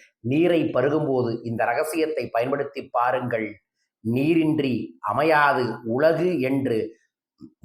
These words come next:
நமது முன்னோர்கள் அழகாக சொல்லியுள்ளார்கள். அந்த நீரின்றி அமையாது நம் உலகம்தான்.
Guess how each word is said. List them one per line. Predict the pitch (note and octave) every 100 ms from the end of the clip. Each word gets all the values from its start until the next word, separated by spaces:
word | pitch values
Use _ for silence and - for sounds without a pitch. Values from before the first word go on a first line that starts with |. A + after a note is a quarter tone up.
| - _
நமது | C3 C3 B2+
முன்னோர்கள் | B2 C#3+ E3 E3+ C#3 B2 A2+
அழகாக | A#2 C3+ D3+ D3+ E3
சொல்லியுள்ளார்கள். | E3 C#3+ D3 D#3 C3 C3 B2 A2 A2 F#2+ - _
அந்த | - A#2+ A#2
நீரின்றி | A2 C3 D#3+ D#3+ D#3+ C#3+ B2+ B2+
அமையாது | G#2 C3 D3+ C#3+ C3+ B2+ G#2+
நம் | A2 C3+ F3+ E3
உலகம்தான். | D3+ C#3+ C3 A#2+ A2+